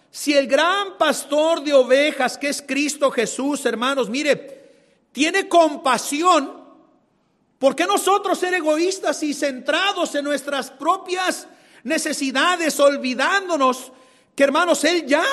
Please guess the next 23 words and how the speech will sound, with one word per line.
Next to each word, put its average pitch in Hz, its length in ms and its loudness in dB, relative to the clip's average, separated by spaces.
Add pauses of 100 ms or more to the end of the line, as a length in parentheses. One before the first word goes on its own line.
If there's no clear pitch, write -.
proveyó 269 500 2
salvación? 226 600 -2
Hechos 247 240 -6
cuatro 240 340 -2
doce 247 260 -4
dice 254 280 -6
que 220 120 -2
ningún 220 300 -6
otro 277 240 0
hay 262 80 0
salvación, 226 720 -2 (280)
porque 233 280 0
no 247 80 -2
hay 294 100 0
otro 302 240 -2
nombre 294 240 0
bajo 247 280 2
el 226 120 0
cielo 277 360 0
dado 285 220 0
a 285 60 2
los 240 280 0
hombres 294 480 2